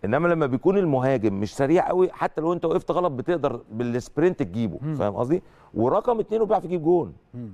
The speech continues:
Speaker 1: يعني بيعرف يجيب جون، بيعرف يتحرك، الكرة التحرك اللي عمله مع علي معلول، يعني شوف الدبل باس وراح نازل لعلي معلول وجاله على القريبة قبل ما مدافع سموحة يتزحلق وراح حاططها ببطن رجله. فدي طبعا،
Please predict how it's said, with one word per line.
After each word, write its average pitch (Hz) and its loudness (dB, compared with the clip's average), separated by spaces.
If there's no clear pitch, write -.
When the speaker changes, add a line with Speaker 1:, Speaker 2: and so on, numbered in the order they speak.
Speaker 1:
يعني 85 -6
بيعرف 120 0
يجيب 117 -2
جون، 120 0
بيعرف 131 2
يتحرك، 117 -4
الكرة 135 -2
التحرك 123 -4
اللي 104 0
عمله 123 0
مع 110 0
علي 123 0
معلول، 123 -2
يعني 98 0
شوف 113 -4
الدبل 117 0
باس 127 0
وراح 107 -2
نازل 131 0
لعلي 120 2
معلول 139 2
وجاله 151 4
على 131 2
القريبة 139 0
قبل 143 -2
ما 123 -2
مدافع 139 0
سموحة 127 -4
يتزحلق 120 -2
وراح 110 -2
حاططها 127 -2
ببطن 107 -4
رجله. 87 -4
فدي 123 0
طبعا، 175 0